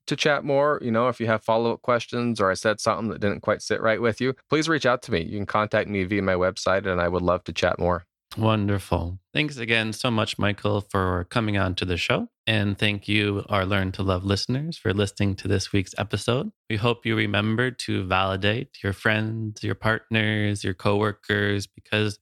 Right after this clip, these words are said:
Speaker 2: as human beings, we all need to be seen and understood, and validation is our way of fostering human connection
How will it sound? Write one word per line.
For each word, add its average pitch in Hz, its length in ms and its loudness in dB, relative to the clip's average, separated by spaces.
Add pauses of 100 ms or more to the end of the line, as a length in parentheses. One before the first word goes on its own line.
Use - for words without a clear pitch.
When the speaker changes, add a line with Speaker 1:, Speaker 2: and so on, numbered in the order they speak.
Speaker 2:
as 110 300 0
human 95 320 0
beings, 101 340 2
we 90 240 -2
all 113 260 0
need 110 260 0
to 101 60 -6
be 95 180 -10
seen 120 480 0
and 98 160 -2
understood, 98 840 0
and 92 140 -2
validation 92 680 0
is 87 180 -2
our 98 300 0
way 95 360 0
of 90 200 -4
fostering 101 640 -2
human 104 380 0
connection 92 640 0